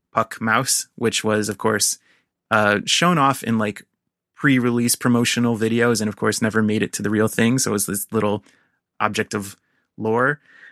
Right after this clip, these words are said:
Uh, and at this point, I had an iMac, I had a Puck mouse, and I was like, "Oh, I, I've, I would love to be, learn how to be able to do this." But of course, it's soldering. I did not have a soldering iron, <laughs> so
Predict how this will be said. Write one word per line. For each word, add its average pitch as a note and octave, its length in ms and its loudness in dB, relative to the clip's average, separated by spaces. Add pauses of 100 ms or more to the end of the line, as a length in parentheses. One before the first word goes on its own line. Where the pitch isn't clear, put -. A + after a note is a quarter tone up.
(180)
Uh, B2 360 4
and C3+ 120 2
at C#3 100 2
this D3 120 2
point, C3+ 240 0
I B2 100 2
had D#3 240 0
an D#3 80 0
iMac, D3 680 0
I G#2+ 100 -4
had C#3+ 220 0
a C#3 60 2
Puck C#3 260 -2
mouse, A#2+ 400 0 (300)
and A2+ 420 2
I A2+ 100 4
was A2+ 200 2
like, G#2+ 180 -2
"Oh, D3 280 0 (380)
I, A2+ 280 2
I've, A2+ 140 -2 (100)
I - 120 -4
would A2 140 0
love A#3 180 2
to B2+ 120 2
be, A2 200 0
learn A2+ 240 2
how A2+ 100 2
to G#2+ 60 0
be G#2+ 120 -2
able G#2 100 -2
to G#2+ 80 -4
do G#2 100 -2
this." G2 120 -4
But C3 120 -2
of B2+ 80 -6
course, G3 200 2
it's A2 120 2
soldering. A2+ 600 2
I A#2+ 40 -10
did G#2+ 140 -2
not A2 140 -2
have G#2 120 -2
a G#2 40 -4
soldering G#2 400 -2
iron, G#2+ 400 -2
<laughs> - 40 -20
so - 260 -2